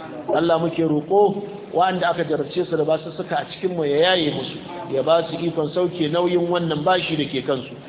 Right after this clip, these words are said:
Mu kuma muna roƙon sa duk yanda zamani ya kai ga tsadar rayuwa, kada ya haramta mana abin da zamu ɗauka wainin iyalanmu da shi, mu taimaka wa addininmu, mu taimaka wa ƴan uwanmu, mu taimaka wa danginmu, mu taimaka wa makwabtanmu,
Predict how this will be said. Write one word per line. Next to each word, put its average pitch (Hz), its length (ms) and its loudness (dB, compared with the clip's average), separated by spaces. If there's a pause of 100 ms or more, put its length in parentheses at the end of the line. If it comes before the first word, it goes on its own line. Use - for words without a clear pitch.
(140)
Mu 147 100 -6
kuma 165 280 0
muna 175 160 2
roƙon 165 320 0
sa 160 60 0
duk 151 100 -6
yanda 175 300 0
zamani 160 400 2
ya 156 60 -6
kai 165 100 0
ga 156 100 0
tsadar 156 340 0
rayuwa, 180 680 2
kada 202 140 0
ya 175 120 0
haramta 190 440 2
mana 190 200 0
abin 160 180 -2
da 156 80 0
zamu 185 240 0
ɗauka 208 260 0
wainin 165 400 0
iyalanmu 156 400 2
da 147 100 -2
shi, 190 260 -2 (240)
mu 147 80 -4
taimaka 170 440 2
wa 160 100 4
addininmu, 170 580 0 (240)
mu - 140 -6
taimaka 170 400 2
wa 190 80 4
ƴan 202 240 0
uwanmu, 202 360 0 (180)
mu 156 60 -2
taimaka 170 440 2
wa 165 120 4
danginmu, 190 540 2 (200)
mu 156 80 -2
taimaka 180 480 4
wa 175 60 4
makwabtanmu, 196 680 2